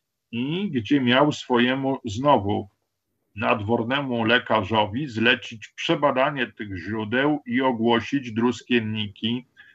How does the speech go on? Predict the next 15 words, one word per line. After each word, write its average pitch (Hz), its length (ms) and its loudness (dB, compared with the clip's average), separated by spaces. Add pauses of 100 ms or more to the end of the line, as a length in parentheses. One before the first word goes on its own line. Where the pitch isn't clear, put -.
(120)
uzdrowiskiem, 123 1120 2 (360)
kiedy 117 400 2
upadała 123 720 4
Pierwsza 110 800 0 (400)
Rzeczypospolita. 101 1200 -4 (800)
Te 117 220 4
wszystkie - 420 -6
historie, 123 920 0 (220)
e, 117 260 0
przypominamy 151 880 -2
na 143 200 4
wystawie, 147 680 0
by 123 180 -2
zwrócić 160 520 -6
uwagę 165 640 2